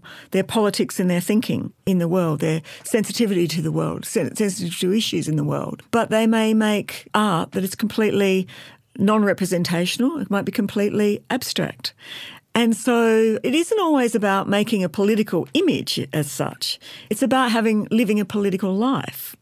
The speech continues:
And, um, I think that's really, really important to make that distinction sometimes for artists. So they don't always have to be representing it literally. It can be about a life lived. You know, it can be in music and it can be in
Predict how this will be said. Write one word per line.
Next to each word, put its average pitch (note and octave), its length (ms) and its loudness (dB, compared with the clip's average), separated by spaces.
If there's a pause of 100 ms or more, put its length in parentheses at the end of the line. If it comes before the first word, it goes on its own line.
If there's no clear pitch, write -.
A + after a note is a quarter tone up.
And, G3 340 2
um, G#3 240 2
I B3+ 140 0
think E4 180 -4
that's - 380 -4 (480)
really, A#3 600 2
really A3+ 360 0
important A3 560 -2
to G#3+ 80 0
make G#3 160 0
that F3+ 120 0
distinction G#3+ 520 -2
sometimes - 640 -6 (260)
for - 160 -2
artists. F3 300 0
So A3 40 2
they G#3+ 120 2
don't A3+ 180 2
always G#3+ 380 2
have F#3 220 -2
to F#3+ 100 -2
be F3+ 420 2 (460)
representing G3 1080 0
it - 320 -4 (240)
literally. E3 720 -2 (100)
It F#3 160 0
can F3+ 240 0
be F3 300 2 (180)
about F3 400 0 (140)
a F3 60 0
life E3 340 -2
lived. - 460 -4
You B3 100 2
know, A3 80 2
it F3+ 320 -4
can - 140 -2
be D3 80 2
in D3 100 0
music D#3+ 420 0
and - 120 -6
it - 80 -16
can - 100 -4
be D3 160 0
in C#3+ 220 -2